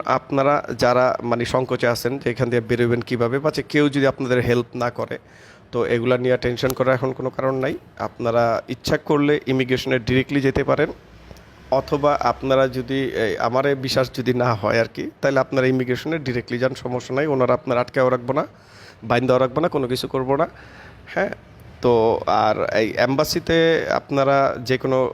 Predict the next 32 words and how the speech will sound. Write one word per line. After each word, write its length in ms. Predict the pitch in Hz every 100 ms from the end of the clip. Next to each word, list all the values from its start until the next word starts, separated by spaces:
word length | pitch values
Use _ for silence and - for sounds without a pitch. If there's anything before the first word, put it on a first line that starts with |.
| -
বাংলাদেশের 600 | 117 135 147 151 147 147
অভ্যন্তরীণ 720 | 139 123 143 147 139 139 143 139
ব্যাপার 280 | 139 139
যদি 200 | 131 131
হয়, 220 | 131 139 170
ওটার 240 | 160 147
জন্য 220 | 139 135
আপনারা 260 | 131 135 127
যান, 320 | 123 143 170 - 110 110
এম্বাসি 320 | 127 131 131
যথেষ্ট 360 | 127 127 -
হেল্প 220 | 131 127 127 -
করে, 180 | 156 - - - - -
ওটা 180 | 120 123
নিয়ে 180 | 127 120
কোনো 220 | 127 120
সংকোচ 440 | - 127 127 -
নাই। 260 | 127 123 180 -
কিন্তু, 420 | 127 123 127 127 -
আহ, 100 | 110 110
ভিয়েতনামের 540 | 156 - 170 160 156
অভ্যন্তরীণ 500 | 139 135 135 135 135
ব্যাপার 280 | 127 131 127
নিয়ে 240 | 127 151 - - - -
আমাদের 320 | - 117 120 123
এম্বাসির 420 | 123 120 - 120
খামাখা 400 | 123 110 117 135
<laughs> 100 | 110
বিরক্ত 320 | 127 120 -
করেন 340 | 120 120 117
না, 200 | 123 165 262 - - -
কারণ 200 | 120 117